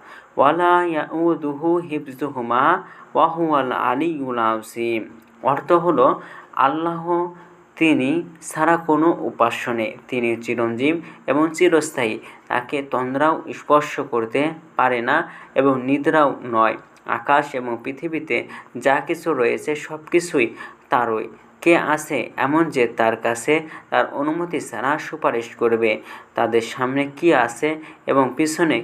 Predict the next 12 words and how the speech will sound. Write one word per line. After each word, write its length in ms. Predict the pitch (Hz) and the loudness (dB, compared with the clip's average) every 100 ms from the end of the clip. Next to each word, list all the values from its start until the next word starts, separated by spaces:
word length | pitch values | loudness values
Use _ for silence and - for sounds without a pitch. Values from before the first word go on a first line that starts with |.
| - | 0
কি 180 | 147 | 2
আছে 380 | 120 117 - 160 | 2 2 -2 -6
সবই 420 | 160 - 156 165 | -6 -6 0 0
তিনি 320 | 139 127 147 160 | 0 -2 -2 -2
জানেন 440 | 120 113 113 110 - - - - | -2 0 0 -2 -6 -20 -14 0
এবং 240 | 120 120 117 | 2 2 0
তিনি 280 | 123 127 123 | -2 -2 -2
যা 260 | 120 110 - | 0 0 -2
ইচ্ছা 360 | 127 - 156 | -10 -6 -6
করেন 340 | - 117 135 170 - - - | 2 4 4 0 -4 -18 0
তা 180 | 131 147 | 2 2
ছাড়া 480 | - 160 117 139 | 0 -4 -2 -2